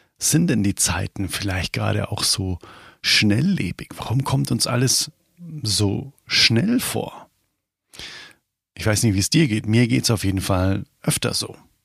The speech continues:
dass ich mir denke, „Oh Gott, ist schon wieder eine Woche um, oh Gott, schon wieder ein Monat um.“ Das ist echt krass, wie schnell das alles geht mittlerweile. Und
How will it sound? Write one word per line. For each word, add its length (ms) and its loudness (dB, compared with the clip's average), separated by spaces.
dass 180 0
ich 100 -4
mir 60 -4
denke, 340 -2
„Oh 120 -2
Gott, 260 -4
ist 80 -2
schon 180 0
wieder 140 2
eine 160 2
Woche 320 2
um, 300 2
oh 120 -2
Gott, 320 0
schon 260 -2
wieder 300 4
ein 120 0
Monat 360 4
um.“ 200 4
Das 180 2
ist 160 -2
echt 200 -6
krass, 320 -2
wie 60 2
schnell 280 2
das 180 0
alles 320 -2
geht 220 -10
mittlerweile. 600 -4
Und 580 2